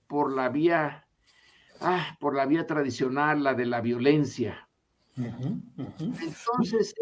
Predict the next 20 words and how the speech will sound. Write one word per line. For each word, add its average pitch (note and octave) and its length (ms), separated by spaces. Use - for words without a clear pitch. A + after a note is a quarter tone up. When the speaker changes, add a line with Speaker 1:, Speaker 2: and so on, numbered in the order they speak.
Speaker 1:
es - 100
apenas A3 800
ahora, D3 560
en A#2+ 80
los A#2 200
últimos F3+ 640
años, D#3+ 680
y C3 260
a B2 340
tropezones, C#3 1300
que B2+ 920
las A2+ 340
urnas D#3+ 840
empezaron D3+ 880
a C#3+ 220
tener, C#3 920
eh, A#2+ 480
realmente C3 720
importancia. A2+ 800
El, G#2+ 320